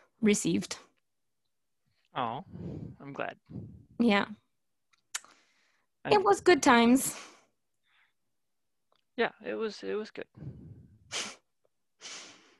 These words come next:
Speaker 2: I don't regret any of it.
Speaker 1: Me neither. And now I can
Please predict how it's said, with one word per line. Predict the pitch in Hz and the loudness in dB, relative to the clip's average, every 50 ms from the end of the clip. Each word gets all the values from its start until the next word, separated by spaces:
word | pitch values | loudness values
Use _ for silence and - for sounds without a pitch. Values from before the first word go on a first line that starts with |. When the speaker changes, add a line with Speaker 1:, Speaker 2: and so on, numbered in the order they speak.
| _ _ _ _ _ _ _ _ _ _ _ _ _ _ _ _ _ _ _ - | _ _ _ _ _ _ _ _ _ _ _ _ _ _ _ _ _ _ _ -8
Speaker 2:
I | 147 | -6
don't | 147 160 151 139 - | -4 -4 -6 -4 -6
regret | 127 120 - 127 113 101 | -8 -6 -4 -4 -4 -4
any | 104 98 107 - | -8 -12 -14 -18
of | - - | -18 -18
it. | - _ _ _ _ _ _ _ _ _ _ _ _ - | -20 _ _ _ _ _ _ _ _ _ _ _ _ 0
Speaker 1:
Me | 262 311 320 | 2 6 6
neither. | 240 214 202 190 208 214 196 - _ _ _ _ _ _ _ _ _ _ _ _ _ _ _ _ _ _ _ _ _ _ _ _ - - - - - - - _ _ _ - | 6 6 6 4 2 0 0 -4 _ _ _ _ _ _ _ _ _ _ _ _ _ _ _ _ _ _ _ _ _ _ _ _ -18 -18 -18 -18 -20 -20 -20 _ _ _ 0
And | 240 233 | 4 6
now | 233 233 | 6 8
I | 233 233 | 6 6
can | 226 262 247 240 247 247 240 | 6 8 8 8 8 8 6